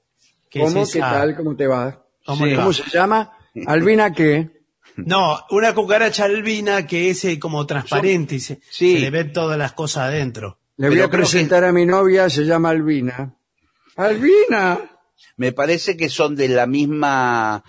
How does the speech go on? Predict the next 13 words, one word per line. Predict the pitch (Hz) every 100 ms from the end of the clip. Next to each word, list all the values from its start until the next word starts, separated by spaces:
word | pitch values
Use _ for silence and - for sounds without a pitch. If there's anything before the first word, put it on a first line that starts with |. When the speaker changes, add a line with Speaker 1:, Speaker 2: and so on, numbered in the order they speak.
| _ _ -
Speaker 3:
eh, | 107 -
cucarachas, | 117 113 127 143 165 156
solo | - - 147 160
que | 131 131 - _ -
una | 160 165 156
de | 135
cada | 127 123
tanta | 135 156 165 147
sale | - 123 117
albina, | 107 131 113 87 78
no | 123
es, | 127 117
eh, | 90 87 80 69